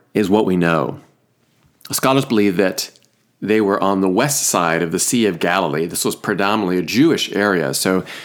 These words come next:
they know the customs, they know the people. This is their comfort zone. It makes all the sense in the world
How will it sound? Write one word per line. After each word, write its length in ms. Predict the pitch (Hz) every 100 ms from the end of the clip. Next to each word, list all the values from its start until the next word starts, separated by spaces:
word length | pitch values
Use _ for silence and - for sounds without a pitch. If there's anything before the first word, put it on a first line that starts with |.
| - 104
they 160 | 95
know 280 | 90 90 90
the 120 | 80
customs, 640 | - - 139 - 120 123
they 120 | 104 87
know 240 | 87 87
the 140 | 78
people. 400 | - - 135 127
This 320 | 120 165 160 -
is 260 | 120 107
their 180 | 104 101
comfort 640 | - - 147 139 98 -
zone. 340 | - 80 65 58
It 120 | -
makes 280 | 110 - -
all 240 | 117 143
the 100 | 143
sense 300 | 127 117 98
in 60 | 98
the 60 | 90
world 380 | 87 85 95